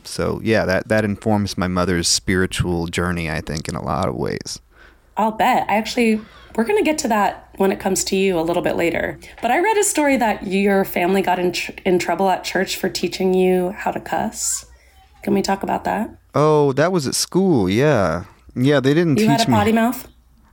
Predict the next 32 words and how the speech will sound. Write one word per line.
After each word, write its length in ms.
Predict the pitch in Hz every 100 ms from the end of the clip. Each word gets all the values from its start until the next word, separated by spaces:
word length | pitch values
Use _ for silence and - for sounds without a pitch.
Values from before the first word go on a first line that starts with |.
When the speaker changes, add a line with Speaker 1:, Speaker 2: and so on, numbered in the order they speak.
| -
Speaker 1:
I 100 | 151
wouldn't 240 | 196 170
say 100 | -
they 100 | 113
taught 260 | 98 127 113
me 120 | 107
how 120 | 98 73
to 80 |
cuss. 460 | - - 139 123 -
I, 240 | 104 73 101 -
I, 240 | 104 101 -
I, 60 | - -
and 140 | 139
I 40 | 139
didn't, 340 | 143 175 151
I, 120 | 127 139
I 160 | 131
actually 580 | 165 208 - 131 110 98 - - - - _
took 200 | - 180
it 100 | 131
very 260 | 127 127 113
seriously. 580 | - 165 151 104 - 98
I, 300 | 95 85 85
I, 40 | - - - _ _ - -
probably 400 | 170 185 156 120
because 300 | - 131 107
of 60 |
this 160 | 104 -
incident 400 | 120 123 101 82
in 40 | 92
hindsight. 480 | 98 101 - 80 - - - - - -
Um, 500 | 107 104 85 71